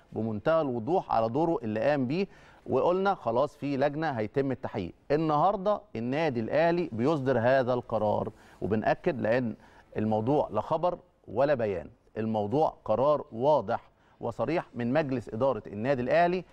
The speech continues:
بنفس احترامه لمؤسسات الدولة من لجنة التحقيق ونتائج لجنة التحقيق، بيطالب بمحاسبة المسؤول. النادي الأهلي سيستمر في قضيته، لأن قضيته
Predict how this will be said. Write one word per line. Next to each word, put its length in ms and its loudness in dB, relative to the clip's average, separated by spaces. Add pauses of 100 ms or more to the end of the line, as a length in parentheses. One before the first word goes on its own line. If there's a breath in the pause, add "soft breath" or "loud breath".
(200 soft breath)
بنفس 520 -4 (120)
احترامه 580 -2
لمؤسسات 720 -2
الدولة 420 2 (400 soft breath)
من 360 -4 (340)
لجنة 380 0
التحقيق 520 -6 (160)
ونتائج 460 2
لجنة 200 0
التحقيق، 420 -4 (120)
بيطالب 640 0
بمحاسبة 600 -2 (180)
المسؤول. 540 0 (360 loud breath)
النادي 400 2
الأهلي 480 0 (220 soft breath)
سيستمر 840 0
في 80 -2
قضيته، 680 0
لأن 320 2
قضيته 600 0